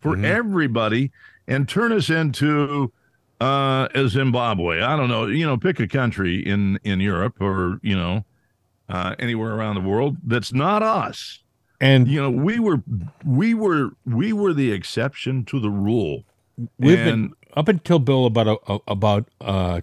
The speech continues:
Speaker 2: two weeks ago, we were told that about two and a half million people, and suddenly they're saying over five million people, not counting the getaways.
Speaker 1: Yeah,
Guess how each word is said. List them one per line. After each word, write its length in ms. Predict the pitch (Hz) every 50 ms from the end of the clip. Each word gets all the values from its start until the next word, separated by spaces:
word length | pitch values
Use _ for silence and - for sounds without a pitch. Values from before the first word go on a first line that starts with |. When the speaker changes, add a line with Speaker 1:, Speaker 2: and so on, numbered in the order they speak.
| _ -
Speaker 2:
two 120 | - - 165
weeks 280 | 156 165 151 - -
ago, 200 | 110 90 85 80
we 120 | 85 95 101
were 100 | 98 95
told 360 | - - 127 120 110 107 92
that 160 | 90 113 - _ _ _ _ _ _ _ _ _ -
about 360 | 120 117 107 123 120 113 -
two 180 | - - 151 156
and 80 | 151 143
a 20 |
half 320 | 120 120 123 120 110 - -
million 400 | 113 117 117 120 117 120 117 110
people, 460 | - 120 123 120 - 127 123 123 - _ _ _ _ _ _ _ _ _ - _ _ _ _ _ _
and 220 | - 110 107 107 -
suddenly 1040 | - - - - - 165 156 165 170 160 151 147 131 110 101 87 82 82 87 87 _ _ _ _ _ _ _ _ _ _ -
they're 300 | 113 120 123 123 123 117
saying 600 | 110 - - 147 139 131 131 127 127 127 127 127 - _
over 600 | - 139 151 156 156 143 110 - 135 127 127 123
five 800 | 107 - - - - - 151 139 139 139 139 143 147 139 117 117 117
million 420 | 113 107 107 104 98 101 95 95
people, 460 | 90 - 110 101 95 - 101 101 98 - - - - _ -
not 380 | 113 113 123 135 135 131 -
counting 640 | - - - 135 135 127 117 113 113 110 104 104 98 - _ _ _ _
the 200 | - 95 95 101
getaways. 840 | 95 92 110 113 113 107 98 87 85 80 71 - - - - - - - _ _ _ _ _ _ _ _ _ _ _ _ _ _ _ _ - -
Speaker 1:
Yeah, 240 | 104 107 92 73